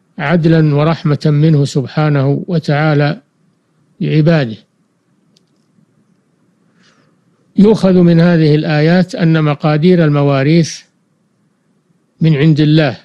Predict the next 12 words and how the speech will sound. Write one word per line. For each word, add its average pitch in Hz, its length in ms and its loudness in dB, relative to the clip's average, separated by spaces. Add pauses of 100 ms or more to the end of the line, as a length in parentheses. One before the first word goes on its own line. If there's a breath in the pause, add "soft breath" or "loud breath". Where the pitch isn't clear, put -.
(1120)
فلا 151 320 0
يجوز 165 320 2
لأحد 151 720 0 (560)
التلاعب 143 880 -2
بها 135 340 0 (340)
بزيادة 143 840 0
أو 143 120 0
نقصان 147 720 -2 (920)
أو 160 120 2
تقديم 156 720 0
أو 147 140 0
تأخير، 151 600 -2